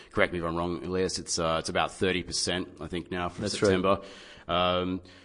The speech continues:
Speaker 1: couple of insights as well that I've just noticed during the week. Uh, Westpac had a really interesting note out. Uh, they said that in August, uh, almost, job creation almost always disappoints.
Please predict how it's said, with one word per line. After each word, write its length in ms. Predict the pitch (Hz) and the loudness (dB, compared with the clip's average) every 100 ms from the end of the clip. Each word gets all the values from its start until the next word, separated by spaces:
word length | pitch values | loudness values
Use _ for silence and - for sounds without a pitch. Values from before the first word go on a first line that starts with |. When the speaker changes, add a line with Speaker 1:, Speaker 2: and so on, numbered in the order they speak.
| - | 0
Speaker 1:
couple 220 | 151 135 | 4 6
of 100 | 123 | 6
insights 420 | 117 - 110 104 107 | 4 4 6 6 4
as 140 | 87 | 4
well 160 | 107 101 | 6 6
that 80 | |
I've 120 | 98 95 | 4 2
just 180 | 92 | 0
noticed 320 | 104 92 90 107 | 0 0 0 2
during 160 | 95 | 2
the 80 | 92 | 2
week. 340 | 90 98 95 | 2 0 2
Uh, 320 | 104 95 95 98 | 2 4 4 4
Westpac 540 | 98 107 117 - 107 | 4 6 6 6 4
had 100 | 101 | 4
a 60 | 95 | 4
really 240 | 98 92 | 2 2
interesting 340 | 92 - 90 | 0 0 0
note 200 | 90 92 | 2 2
out. 300 | 95 92 - | 2 0 0
Uh, 360 | 98 87 87 90 | 0 2 2 0
they 160 | 90 92 | -2 -2
said 200 | 107 92 | 0 0
that 200 | 90 - | -2 0
in 180 | 98 95 | 0 0
August, 520 | 101 101 95 90 - | 0 2 0 0 2
uh, 340 | 90 87 90 90 | 2 4 2 0
almost, 520 | 95 90 - - - 80 90 95 92 - - | 0 0 -2 -4 -6 -12 -8 -8 -10 -6 8
job 220 | 131 117 | 8 10
creation 320 | 113 101 107 | 6 6 4
almost 300 | 95 95 - - | 2 2 2 4
always 640 | 107 107 101 92 90 - - | 8 10 8 6 4 0 -2
disappoints. 640 | 104 92 - 98 107 - | -2 -2 0 0 0 -4